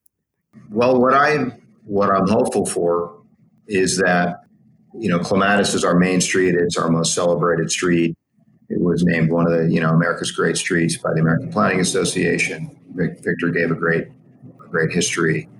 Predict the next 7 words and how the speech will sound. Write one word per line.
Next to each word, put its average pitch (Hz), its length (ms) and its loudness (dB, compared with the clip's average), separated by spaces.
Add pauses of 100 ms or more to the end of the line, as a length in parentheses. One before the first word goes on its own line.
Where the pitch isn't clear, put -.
(240)
summary 85 520 2
of, 80 140 2 (180)
of - 140 -6
the 82 260 0 (120)
significance 90 580 0
of - 60 -4
clematis. 90 680 0